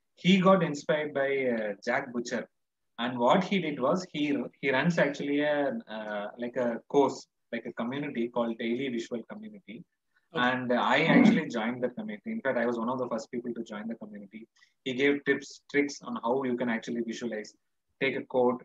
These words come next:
Speaker 1: take a concept, uh, take some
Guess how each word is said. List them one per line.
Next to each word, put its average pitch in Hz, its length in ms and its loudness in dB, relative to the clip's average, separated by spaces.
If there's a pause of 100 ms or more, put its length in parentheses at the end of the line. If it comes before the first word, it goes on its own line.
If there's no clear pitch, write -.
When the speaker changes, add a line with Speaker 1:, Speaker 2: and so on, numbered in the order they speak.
(100)
Speaker 1:
take 123 180 -2
a 120 80 -8
concept, 117 540 -4 (440)
uh, 110 380 -4
take 131 220 -2
some 123 240 -4